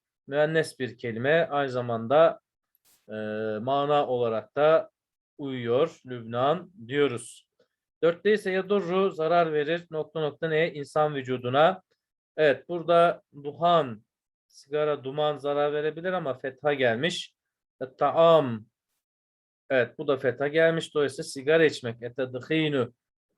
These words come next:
e, fail olarak bunu seçebiliriz. Evet, burada ise eş anlamlılar istenmiş. Dahmun, kebirun, kocaman, devasa. Hikaye, kıssa.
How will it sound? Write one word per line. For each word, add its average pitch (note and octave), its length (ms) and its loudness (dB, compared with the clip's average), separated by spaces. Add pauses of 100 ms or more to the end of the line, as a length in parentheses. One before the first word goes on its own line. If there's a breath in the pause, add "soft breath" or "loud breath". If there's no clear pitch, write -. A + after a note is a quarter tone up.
(200)
e, A2 160 -6
fail C3 380 2
olarak C3+ 680 2 (500)
bunu C3 600 -2 (360)
seçebiliriz. C3+ 1700 -2 (720)
Evet, F3 240 -4
burada F#3+ 220 4
ise G3+ 520 4
eş F3 220 -2
anlamlılar F3 800 2
istenmiş. D3 800 -6 (400)
Dahmun, F3+ 720 0 (320)
kebirun, D#3+ 920 0
kocaman, C#3+ 560 -2
devasa. C#3 760 2 (360)
Hikaye, F3 500 2
kıssa. D#3 680 2